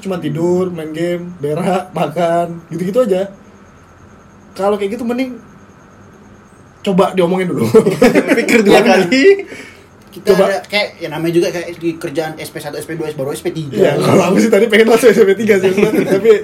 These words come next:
Speaker 3: Janganlah,
Speaker 1: tapi
Speaker 3: kita
Speaker 1: coba diomongin dulu, di-, diomongin.
Speaker 3: Berunding.
Speaker 1: Eh, coba diyakinkan dulu dia biar lebih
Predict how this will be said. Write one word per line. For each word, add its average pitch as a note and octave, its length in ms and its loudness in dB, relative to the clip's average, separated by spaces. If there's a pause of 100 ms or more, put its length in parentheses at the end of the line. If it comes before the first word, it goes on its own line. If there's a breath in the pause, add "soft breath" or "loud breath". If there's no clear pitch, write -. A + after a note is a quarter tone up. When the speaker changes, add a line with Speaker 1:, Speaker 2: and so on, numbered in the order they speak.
(120)
Speaker 3:
Janganlah, G3+ 480 0
Speaker 1:
tapi G#3 160 0
Speaker 3:
kita B3+ 100 -2
Speaker 1:
coba G3+ 140 4 (100)
diomongin E3+ 400 -2
dulu, C3+ 240 -2 (100)
di-, A#2+ 260 -6 (100)
diomongin. C3 460 -6
Speaker 3:
Berunding. C#3 520 -6 (160)
Speaker 1:
Eh, B2+ 400 -8 (140)
coba F#3+ 240 2
diyakinkan F3+ 580 -2
dulu G3 220 -2
dia B2+ 260 -4
biar B2+ 240 -6
lebih B2+ 460 -6